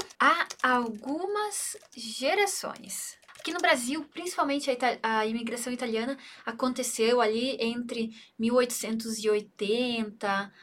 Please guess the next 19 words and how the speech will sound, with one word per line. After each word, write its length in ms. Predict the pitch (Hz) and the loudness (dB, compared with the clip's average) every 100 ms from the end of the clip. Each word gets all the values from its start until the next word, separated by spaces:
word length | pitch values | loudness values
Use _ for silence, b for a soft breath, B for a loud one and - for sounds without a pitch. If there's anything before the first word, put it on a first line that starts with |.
| b | b
até 640 | - 240 202 208 226 220 208 | -10 -6 0 2 4 4 2
mil, 320 | 202 214 220 | 0 -2 -4
mil 180 | 220 220 | -4 -2
novecentos 520 | 214 - 214 208 - | -2 -2 -6 -8 -8
e 560 | 208 202 190 - 220 - - | -6 -8 -8 -12 -12 -12 -8
quinze 440 | 220 233 240 214 | 0 2 2 0
e 80 | 208 | -4
vinte, 420 | 196 214 208 190 | -2 -2 -4 -6
assim, 200 | 190 196 | -6 -2
a 100 | 180 | -2
grande, 680 | 196 208 233 247 220 226 226 B B _ 220 | 0 0 2 0 0 -2 -4 B B _ -6
hum, 360 | 214 202 190 190 | -6 -6 -8 -2
imigração 640 | 220 226 220 220 214 208 | 4 4 6 2 2 -2
italia-, 440 | 202 214 202 190 - | 0 -2 -2 -4 -6
imigração 760 | - 220 226 208 208 196 202 | -4 2 2 2 0 -2 -2
italiana 480 | 202 214 196 196 240 240 B | -2 -2 -2 -2 -2 -6 B
ocorreu 500 | - 220 240 226 226 | 2 4 6 6 6
nesse 340 | 233 226 - 233 | 4 2 0 2
período. 600 | 254 269 196 - - | 8 8 8 -6 -14